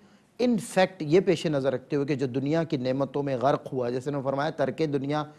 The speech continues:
नहीं करनी है, मगर इसका मतलब ये भी नहीं कि गर्क दुनिया हो जाए, तो उसको पेश नज़र रखते हुए बादशाहत से जो है वो इज्तनाब नज़र आ रहा है दुनिया में भी,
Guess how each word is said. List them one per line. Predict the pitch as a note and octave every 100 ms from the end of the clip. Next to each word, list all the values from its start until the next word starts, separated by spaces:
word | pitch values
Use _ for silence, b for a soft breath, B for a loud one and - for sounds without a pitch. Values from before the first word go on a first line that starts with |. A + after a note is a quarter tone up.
| B -
नहीं | B2 C3 D#3
करनी | E3 C#3+ B2 A#2+
है, | G2 - b b b
मगर | A#2 C3+
इसका | C3 D3+
मतलब | C3+ C3 C3+
ये | A#2+
भी | B2+
नहीं | D3+ E3+
कि | E3
गर्क | A#2+ A#2+ E3
दुनिया | D#3 D#3 D3+
हो | B2+
जाए, | - b b b b b -
तो |
उसको | E3+ A3+
पेश | F#3 F3 G3+
नज़र | F#3+ E3
रखते | D3 -
हुए | E3+
बादशाहत | C#3+ B2+ - C3+ B2+ D#3 - - _ _ _ _ _ -
से | - D3 C#3
जो | A#2+
है | B2 A#2+
वो | A#2+ A#2 - -
इज्तनाब | B2 - C3 B2 D3 B2+
नज़र | A2 G2+
आ |
रहा | G2+ A#2+
है |
दुनिया | D3 F#3+ C4+
में | A#3
भी, | D3+